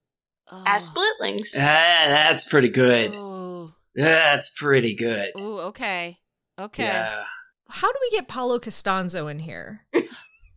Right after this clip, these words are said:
Speaker 3: Uh, he should be the clones.
Speaker 1: No, no, Star Wars guy's already the clones.
Speaker 4: Yeah, th-, we're doing a shot across the bow to Chris on
Speaker 1: Okay,
Speaker 4: this one.
Speaker 2: He's
Speaker 1: so
Speaker 2: a chiropractor.
Speaker 3: Okay.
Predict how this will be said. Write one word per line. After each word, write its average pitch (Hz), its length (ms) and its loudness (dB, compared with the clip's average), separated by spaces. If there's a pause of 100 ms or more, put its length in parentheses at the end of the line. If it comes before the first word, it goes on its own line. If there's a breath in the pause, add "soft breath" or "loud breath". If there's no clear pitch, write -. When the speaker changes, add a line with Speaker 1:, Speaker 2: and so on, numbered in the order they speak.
(800)
Speaker 3:
Uh, 160 100 6
he 214 280 4
should 160 220 0
be 139 100 4
the 117 100 2
clones. 147 840 2
Speaker 1:
No, 269 180 -10
no, 285 200 -6
Star 320 220 -8
Wars 277 160 -10
guy's 196 200 -12
already 175 160 -14
the 175 80 -18
clones. 180 240 -10
Speaker 4:
Yeah, 220 180 2
th-, 262 220 -4
we're 262 160 -4
doing 294 180 -2
a 262 80 -2
shot 247 280 2
across 208 280 -4
the 202 80 -14
bow 180 300 -2
to 170 300 -8
Chris - 520 -10
on 262 160 -4
Speaker 1:
Okay, 233 100 -8
Speaker 4:
this 170 60 -8
one. 208 80 -12
Speaker 2:
He's 254 100 -8
Speaker 1:
so 240 120 -6
Speaker 2:
a 240 40 -6
chiropractor. 254 460 2
Speaker 3:
Okay. - 240 -4